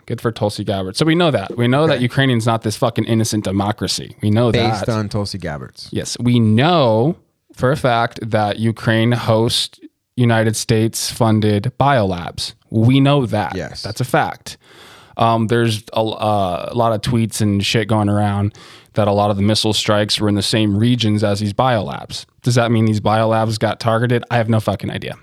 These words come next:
Speaker 1: I don't know. I don't know how that works. If you blow up a biolab, does that release all the fucking viruses?
Speaker 2: You'd think it would,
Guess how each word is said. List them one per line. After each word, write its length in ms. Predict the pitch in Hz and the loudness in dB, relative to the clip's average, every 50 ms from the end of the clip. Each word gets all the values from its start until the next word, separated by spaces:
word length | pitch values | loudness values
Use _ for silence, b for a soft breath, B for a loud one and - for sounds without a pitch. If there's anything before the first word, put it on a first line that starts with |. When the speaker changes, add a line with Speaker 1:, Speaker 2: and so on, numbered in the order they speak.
| _ _ _ - - | _ _ _ -4 0
Speaker 1:
I 80 | 110 | 2
don't 100 | 113 113 | 2 2
know. 160 | 117 104 - - | 2 0 -2 -2
I 60 | - | 0
don't 100 | 135 156 | 2 2
know 40 | 165 | 2
how 60 | 170 | 2
that 120 | 165 131 139 | 2 2 2
works. 260 | 143 120 - - - | 2 0 0 -2 -2
If 100 | 135 - | 0 2
you 80 | 226 220 | 2 2
blow 140 | 202 202 | 4 2
up 80 | 208 - | 2 2
a 60 | 196 | 0
biolab, 540 | 160 135 131 143 151 160 160 165 175 175 165 | 2 2 2 4 4 2 2 2 2 2 2
does 120 | 151 127 127 | 2 2 2
that 120 | 147 151 | 2 2
release 340 | 156 139 123 123 127 127 - | 2 2 4 2 2 2 2
all 120 | 139 131 | 2 2
the 80 | 123 117 | 2 2
fucking 260 | - 127 123 123 120 | 0 0 0 2 0
viruses? 480 | 113 107 110 117 127 131 151 147 147 151 | 2 2 2 2 2 2 2 0 0 0
Speaker 2:
You'd 180 | 156 160 147 | -2 -4 -2
think 240 | - 196 220 214 175 | -4 -4 -4 -2 -4
it 100 | 120 - | -6 -4
would, 520 | - 120 143 139 113 98 95 95 101 120 | -4 -2 0 0 0 0 -2 -2 -4 -8